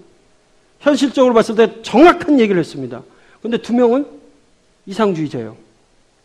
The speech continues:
그냥 하나님이 허락하시니까 저것들 우리 밥이야. 어떤 면에서는 이상주의자입니다. 그러나 하나님은 그 이상적인 하나님의 믿음을 가지고 따랐던 그 두 명을 선택해서 사용하신다라는 거예요.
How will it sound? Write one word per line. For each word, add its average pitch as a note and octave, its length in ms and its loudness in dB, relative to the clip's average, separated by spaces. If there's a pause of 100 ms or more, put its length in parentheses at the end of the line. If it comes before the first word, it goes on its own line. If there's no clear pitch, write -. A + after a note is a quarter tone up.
(180)
그냥 F#3 140 -8
하나님이 A3 520 2
허락하시니까 F#3 580 -6
저것들 E3 280 -8
우리 D3+ 180 -6
밥이야. C3 460 -12 (680)
어떤 D#4 420 4
면에서는 C#4 380 4
이상주의자입니다. E3+ 800 -2
그러나 F#3+ 240 0
하나님은 F#3+ 400 -2
그 A3+ 220 -8
이상적인 A#3+ 600 0 (260)
하나님의 C#4 560 4
믿음을 D4 360 6
가지고 C4 300 4
따랐던 C#4+ 380 4
그 A#3 120 -8
두 D4+ 160 2
명을 D#4 240 6
선택해서 F#3+ 460 -4
사용하신다라는 B2+ 720 -12
거예요. E3+ 140 -20